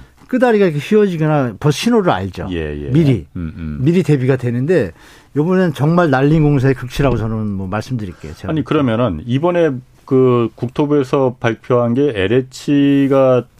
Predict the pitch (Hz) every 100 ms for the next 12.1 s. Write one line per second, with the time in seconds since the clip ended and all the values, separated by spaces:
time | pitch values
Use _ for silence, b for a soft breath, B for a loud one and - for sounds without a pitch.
0 | _ _ - 113 110 117 120 117 120 117
1 | 98 - 107 110 101 - - 104 117 107
2 | 104 98 170 156 107 101 - 95 - 82
3 | 73 98 101 101 104 92 87 78 76 82
4 | b b _ _ 110 170 214 190 - 165
5 | 147 123 117 101 151 170 127 127 127 113
6 | 120 - 107 101 82 78 85 85 62 57
7 | - - 175 143 127 110 85 85 82 _
8 | _ 113 156 180 165 151 143 127 117 -
9 | 180 147 80 82 90 62 58 _ _ 165
10 | 180 120 107 113 - 185 240 - 190 226
11 | 190 190 170 165 - - 147 117 107 -
12 | 165